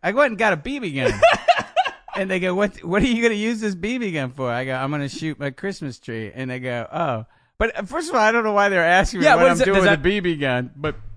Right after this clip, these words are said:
Speaker 1: but
Speaker 2: Where
Speaker 1: they're
Speaker 2: were you at? That you were at a Big
Speaker 1: This is
Speaker 2: Five
Speaker 1: Big
Speaker 2: or a
Speaker 1: Five.
Speaker 2: Walmart? Okay,
Speaker 1: Big
Speaker 2: yeah.
Speaker 1: Five.
Speaker 2: Yeah.
Speaker 1: Yeah, I'm a big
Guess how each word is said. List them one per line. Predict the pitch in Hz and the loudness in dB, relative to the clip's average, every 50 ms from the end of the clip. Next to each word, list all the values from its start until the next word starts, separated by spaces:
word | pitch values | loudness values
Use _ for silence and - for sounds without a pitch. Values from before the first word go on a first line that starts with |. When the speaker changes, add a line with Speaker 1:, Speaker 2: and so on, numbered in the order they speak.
| - - - | -16 -12 -6
Speaker 1:
but | 143 170 170 | -2 2 4
Speaker 2:
Where | 190 233 | 6 6
Speaker 1:
they're | 269 285 | 6 6
Speaker 2:
were | 294 | 4
you | 269 254 233 240 | 4 4 6 4
at? | 240 240 - | 4 4 2
That | 214 | 0
you | 208 | 0
were | 202 185 175 | 0 2 2
at | 180 175 | 2 2
a | 165 | 0
Big | 151 139 180 185 | 0 -2 -4 -4
Speaker 1:
This | - | 0
is | - | 2
Speaker 2:
Five | 170 156 160 196 226 214 | 2 4 4 4 4 4
Speaker 1:
Big | 220 | 4
Speaker 2:
or | 170 | 4
a | 151 | 4
Speaker 1:
Five. | 165 170 156 - 208 | 6 6 4 6 6
Speaker 2:
Walmart? | 208 226 240 196 | 4 4 4 2
Okay, | 185 - 175 151 | 2 2 2 2
Speaker 1:
Big | 147 160 | 2 4
Speaker 2:
yeah. | 147 135 | 4 4
Speaker 1:
Five. | 147 135 135 135 - | 4 2 0 -2 -4
Speaker 2:
Yeah. | 170 - _ _ _ _ _ _ _ _ _ _ _ - - _ _ _ _ _ _ - | -8 -12 _ _ _ _ _ _ _ _ _ _ _ -16 -16 _ _ _ _ _ _ 0
Speaker 1:
Yeah, | 180 170 160 156 175 | 2 4 4 4 4
I'm | 214 240 | 4 2
a | 240 | 0
big | 190 160 196 190 180 156 139 | -2 -2 -2 -2 -2 -4 -8